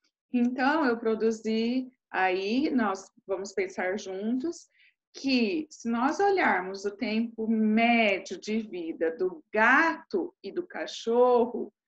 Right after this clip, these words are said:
né, é semelhante, ó,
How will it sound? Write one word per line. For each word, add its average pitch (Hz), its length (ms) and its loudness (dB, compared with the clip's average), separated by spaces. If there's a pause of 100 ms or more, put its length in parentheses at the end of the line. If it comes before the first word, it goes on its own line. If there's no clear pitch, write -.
(440)
né, 185 680 0 (180)
é 190 100 2
semelhante, 208 960 0
ó, 151 340 -2